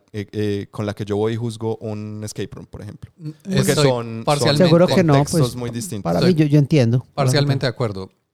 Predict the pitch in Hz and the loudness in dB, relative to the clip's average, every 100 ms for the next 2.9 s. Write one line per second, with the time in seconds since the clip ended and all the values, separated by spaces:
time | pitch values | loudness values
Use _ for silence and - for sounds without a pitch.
0 | - 120 117 113 117 - _ _ _ _ | -10 -6 -4 -4 -6 -10 _ _ _ _
1 | _ _ 156 143 131 156 160 165 175 175 | _ _ -4 -2 0 2 0 -2 -4 -6
2 | 165 165 - 135 120 113 110 101 | -6 -6 -8 -8 -4 -4 -6 -8